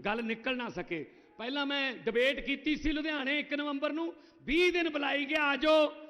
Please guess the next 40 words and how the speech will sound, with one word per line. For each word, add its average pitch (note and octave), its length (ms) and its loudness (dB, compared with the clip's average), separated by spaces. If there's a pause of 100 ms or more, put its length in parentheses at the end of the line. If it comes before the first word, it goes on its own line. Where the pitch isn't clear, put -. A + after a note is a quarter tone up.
(240)
ਆ B3+ 160 2
ਜਾਓ," D#4 400 4 (160)
ਨਾ G#3+ 280 -4 (300)
ਆਏ F3 260 -2
ਨਹੀਂ। C#4+ 200 -4 (400)
ਊਂ D#4+ 180 4
ਰੋਜ਼, C#4+ 320 2
"ਆਹ B3 280 -2
ਐਂ G3+ 160 -4
ਨਹੀਂ A3+ 100 -6
ਹੋਇਆ, B3 260 -2
ਆਹ A#3+ 260 -4
ਐਂ G3+ 100 -6
ਨਹੀਂ G#3+ 160 -6
ਹੋਇਆ, A#3 240 -2
ਉਹ A3+ 160 -4
ਐਂ," G#3 120 -2 (280)
ਉੱਥੇ A3+ 320 -4
ਆ A#3+ 120 -2
ਜਾਂਦੇ A#3 220 -6
ਭਾਈ। A3+ 260 -6 (600)
ਉੱਥੇ A#3 320 0
ਕਿਉਂ C#4+ 140 -4
ਨਹੀਂ D#4 120 0
ਆਏ? G#3+ 220 -2
ਕਿਉਂਕਿ - 460 -10
ਉੱਥੇ G3+ 160 -4
ਪਤਾ G3 320 -4
ਸੀ D#3 200 -4 (360)
ਵੀ F3+ 80 -6
ਸਾਰਿਆਂ F#3 300 -4
ਸਾਹਮਣੇ G#3 300 -4
ਬੇਇੱਜ਼ਤੀ G3 380 -6
ਹੋਊਗੀ, F#3 440 -2 (380)
ਕੋਈ G3+ 100 -2
ਫਾਇਦਾ E3+ 320 -4
ਨਹੀਂ E3 120 -8
ਇੱਥੇ D#3 180 -6
ਜਾਣ C#3+ 240 -8
ਦਾ। C3+ 120 -16